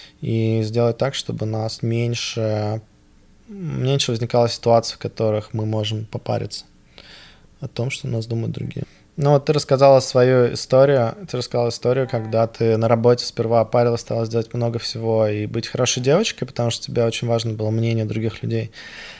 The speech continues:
Потом тебе оно все равно было важным, но ты поняла, что, типа, можно этим управлять. Ну, за счет производительности, да, то есть у тебя высокий К П Д, и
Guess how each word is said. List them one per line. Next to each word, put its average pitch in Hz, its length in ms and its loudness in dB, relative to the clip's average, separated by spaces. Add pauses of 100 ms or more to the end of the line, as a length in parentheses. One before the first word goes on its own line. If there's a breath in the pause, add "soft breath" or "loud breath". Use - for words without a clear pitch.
(100)
Потом 147 260 4
тебе 147 140 2
оно 139 100 4
все 139 160 2
равно 147 220 6
было 127 220 4
важным, 147 600 4
но 120 80 0
ты 151 160 -4
поняла, 127 420 0
что, 120 480 2
типа, 117 320 -6
можно 131 320 -2
этим 120 400 -4
управлять. 113 600 -4
Ну, 156 260 2
за 120 80 0
счет - 400 -2
производительности, 113 800 -2
да, 113 160 0
то - 120 -6
есть 110 140 -6
у - 20 -12
тебя 117 120 0
высокий 120 300 -2
К - 140 -10
П - 140 -4
Д, 180 460 -2
и 113 960 -4